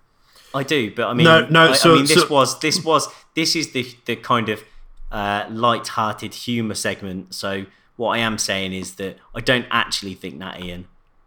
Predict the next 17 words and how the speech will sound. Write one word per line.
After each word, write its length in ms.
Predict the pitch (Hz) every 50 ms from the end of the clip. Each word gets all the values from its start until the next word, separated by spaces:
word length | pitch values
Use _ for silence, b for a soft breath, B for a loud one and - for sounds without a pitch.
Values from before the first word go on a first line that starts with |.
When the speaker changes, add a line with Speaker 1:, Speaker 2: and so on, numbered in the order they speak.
| _ _ _ _ _ _ _ _ _ _ _
Speaker 1:
I 80 | - 113
don't 180 | 127 131 131 120 -
actually 420 | 127 123 - - - - 104 101
think 220 | 98 - 101 92
that 100 | 69 60
they 140 | - 98 95
should 180 | - - 92 -
do 160 | 98 92 90
this, 160 | 92 92 92
but 140 | - - -
I 80 | - 98
think 280 | - - 110 98 -
it 120 | - 76 92
would 180 | 104 104 90
be 100 | - 95 92
pretty 260 | - - 87 76 90
funny. 400 | - - 95 90 87 85 -